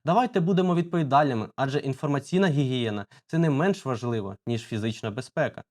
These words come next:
Підсумовуючи вище викладене, хотілося б наголосити, що відповідальність за порушення може настати лише в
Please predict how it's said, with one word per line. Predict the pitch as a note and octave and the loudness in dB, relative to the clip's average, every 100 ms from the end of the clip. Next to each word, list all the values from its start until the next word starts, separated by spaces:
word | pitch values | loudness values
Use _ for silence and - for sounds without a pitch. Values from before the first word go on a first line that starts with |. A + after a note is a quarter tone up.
| - | -8
Підсумовуючи | F#3 A3+ B3+ A#3+ G#3+ G3 | -6 0 2 2 2 0
вище | F#3+ G#3 - | 0 -2 -2
викладене, | D#3+ A3+ E3 C3+ A#2 | -2 0 0 -2 -4
хотілося | A2+ D#3 A#3 A3 | -4 -4 0 0
б | E3+ | 2
наголосити, | F3 E3 F#3 F3 - G3+ G#2 A2 | 2 2 0 -2 -4 -4 -6 -10
що | - D3+ | -4 0
відповідальність | D#3 - D#3 B2+ D#3+ G3+ C3 | 0 2 2 4 4 4 2
за | A#2+ | 0
порушення | A#2+ C#3 C#3 B2 A#2 | 0 -2 -2 -2 -2
може | B2+ A2 | -2 -4
настати | A2+ A#2 - D#3 A2+ - - - | -4 -4 0 0 0 -8 -18 -8
лише | C3+ C3 | -6 -4
в | D3+ | -4